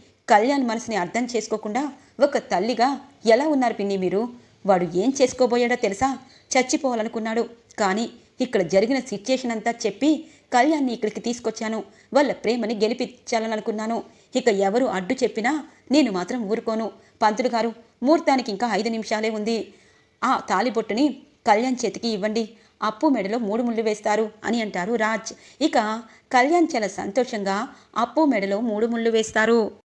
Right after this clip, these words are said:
ఇక అప్పు కళ్యాణ్ పెళ్ళయ్యాక రాజ్ కనకం దగ్గరికి వస్తారు. "చూడండి, మీరు ఏదో అనుకున్నారు, ఏదో జరిగిందని బాధపడద్దు. ఎందుకంటే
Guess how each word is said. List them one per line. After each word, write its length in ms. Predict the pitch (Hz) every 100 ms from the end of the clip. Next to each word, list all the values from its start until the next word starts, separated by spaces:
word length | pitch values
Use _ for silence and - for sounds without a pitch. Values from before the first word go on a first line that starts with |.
| _
ఇక 140 | 320 311
అప్పు 300 | 208 - 302
కళ్యాణ్ 360 | 277 240 240 240
పెళ్ళయ్యాక 520 | 185 214 240 220 220 202 226 - -
రాజ్ 420 | 285 330 - -
కనకం 340 | 202 202 240 233
దగ్గరికి 300 | 214 220 226
వస్తారు. 480 | 220 - 214 226 190 - _ _ 254
"చూడండి, 420 | 208 180 233 226 - _ _
మీరు 160 | 233 220
ఏదో 300 | 170 190 220
అనుకున్నారు, 600 | 226 196 208 208 202 202 - - _
ఏదో 320 | 214 262 311 320
జరిగిందని 540 | 214 202 240 202 220
బాధపడద్దు. 680 | 190 180 220 208 202 202 202 - _ 175
ఎందుకంటే 640 | 190 208 202 175 254 240